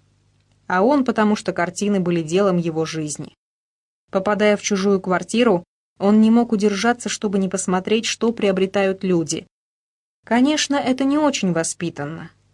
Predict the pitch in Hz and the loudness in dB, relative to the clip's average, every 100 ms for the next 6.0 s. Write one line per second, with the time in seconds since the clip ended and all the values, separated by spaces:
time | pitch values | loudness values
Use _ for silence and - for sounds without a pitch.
0 | - 170 170 226 311 - 214 233 - 233 | -8 -6 -2 0 -2 0 -2 -2 -2 -2
1 | 202 165 170 - 175 165 160 147 147 175 | -2 -2 -4 -4 -2 -2 -4 -8 -12 -12
2 | _ _ _ _ _ _ _ _ _ _ | _ _ _ _ _ _ _ _ _ _
3 | _ _ - - 202 214 202 220 233 214 | _ _ -18 -4 2 2 4 2 4 2
4 | 196 202 185 180 185 190 202 190 180 180 | 2 -2 -2 -4 -6 -2 0 2 0 0
5 | 185 - 175 - 233 262 185 156 - | -2 -2 -6 -2 0 2 0 -4 -12